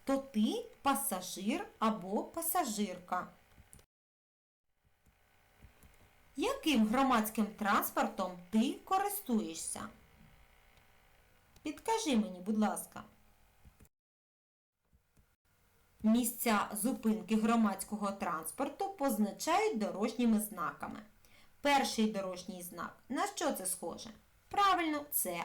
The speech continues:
автобусна зупинка. Другий. Знаєш, що це? Так, це тролейбус.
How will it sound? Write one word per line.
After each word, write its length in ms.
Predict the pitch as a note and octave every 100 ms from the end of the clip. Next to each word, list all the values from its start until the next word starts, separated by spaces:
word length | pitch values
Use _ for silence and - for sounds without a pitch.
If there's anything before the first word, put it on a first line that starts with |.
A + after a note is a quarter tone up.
| -
автобусна 840 | F4 - - E4 A3+ B3 - A3+
зупинка. 800 | A3 A#3 A#3 G#3+ G#3+ G#3+ F#3 G#3+ - - - - - -
Другий. 640 | E4 G4 F4 G#3+ G#3+ - - -
Знаєш, 460 | F#3+ G#3+ G4+ B4
що 180 | B4 C4
це? 240 | G#3+ - - - _ _ _ _ _ -
Так, 420 | F#4 D4+ G#3+ -
це 380 | - C4 C4 -
тролейбус. 1080 | D4 C#4 C4 B3+ D4 E4+ D#4 G#3+ E3 -